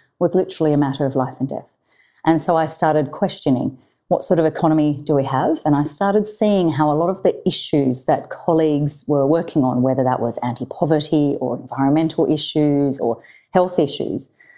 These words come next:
if you took the time to pause and look beyond just the symptoms, if you took the time to do what I often say is channel your inner three-year-old and ask, "But why, but why, but why?"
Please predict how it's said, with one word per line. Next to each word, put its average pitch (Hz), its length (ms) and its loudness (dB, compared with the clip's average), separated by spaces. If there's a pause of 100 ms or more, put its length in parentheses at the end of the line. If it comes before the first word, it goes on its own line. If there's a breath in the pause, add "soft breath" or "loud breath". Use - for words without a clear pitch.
(220 soft breath)
if - 140 -2
you 175 100 2
took - 320 -2
the 233 80 2
time 180 460 0
to 147 100 -4
pause 139 600 0
and 143 280 2
look - 180 -4
beyond 185 400 2
just 185 240 -4
the 165 80 -2
symptoms, - 880 -4
if - 140 -8
you 156 80 -2
took - 260 -8
the 196 80 -2
time 151 380 0
to 147 120 -2
do 139 240 0
what 139 140 2
I 135 80 2
often 143 200 0
say 143 180 0
is 135 120 -2
channel 151 380 0
your 147 120 0
inner 147 140 2
three-year-old 143 640 0
and 127 140 0
ask, 127 300 -4
"But 127 160 -2
why, 143 460 -2
but - 140 0
why, 156 360 0
but 147 160 0
why?" 156 400 0